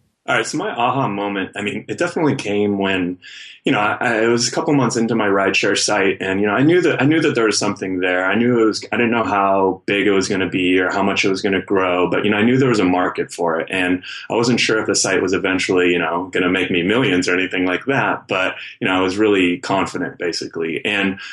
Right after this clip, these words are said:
I think the thing that kind of started me on that aha moment is when I started getting emails from my readers.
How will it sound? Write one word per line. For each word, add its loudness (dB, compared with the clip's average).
I -2
think 0
the 4
thing 2
that 0
kind 0
of 2
started 0
me 4
on 0
that 0
aha 2
moment 2
is 0
when 2
I 0
started 0
getting 2
emails 0
from -2
my 0
readers. 0